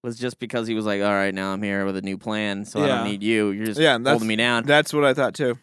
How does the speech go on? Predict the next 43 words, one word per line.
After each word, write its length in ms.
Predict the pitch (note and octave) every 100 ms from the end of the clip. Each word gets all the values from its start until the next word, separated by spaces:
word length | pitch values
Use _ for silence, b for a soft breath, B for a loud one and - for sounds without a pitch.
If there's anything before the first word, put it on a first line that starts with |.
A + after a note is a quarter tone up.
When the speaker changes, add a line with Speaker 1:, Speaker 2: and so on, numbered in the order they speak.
| -
Speaker 1:
Yeah. 300 | B2 A2+ G#2 - B
Speaker 3:
Which 220 | E3 E3+ D3
was 240 | E3 D3+
why 400 | C3+ D#3 D#3+ D#3+
I 40 | C#3+
think 180 | F3
that 180 | C#3 C3+
fueled 300 | - C#3+ C#3
into 240 | C3+ B2 B2
my 140 | B2
belief 320 | A2+ A2+ A#2+ A#2
that, 160 | A#2
like, 340 | G#2+ G#2 G#2+ - b b
he 160 | b C3+
didn't 380 | C3 B2+ A#2 -
plan 380 | - A#2 A#2 A2+
to 80 | A2+
run 180 | G2 G2
into 160 | G2+ G#2
McAllen. 520 | D#2+ F#2+ G2+ D2+ A2
So 100 | G#2+
he 60 |
got, 180 | - G#2+
Speaker 1:
Yeah. 60 | A2+
Speaker 3:
'cause 140 | C3+
then 100 | C#3
he's 100 | C3+
just 180 | C3+ C3
like, 340 | B2 A2+ A2+ - _ _ _ _ _ -
"All 60 |
right, 140 | D#3 D#3 E3+
I 40 |
actually 340 | E3+ E3+ D#3+
got 360 | C3+ C#3+ C3 A2+
the 80 | A#2+
money, 320 | A#2 B2 A2+
so 220 | A2+ A2+
you 80 | A2
can 80 | C3
fucking 260 | - B2
get 120 | A2+ G#2+
outta 200 | G#2+ A2
here." 280 | A2 G#2+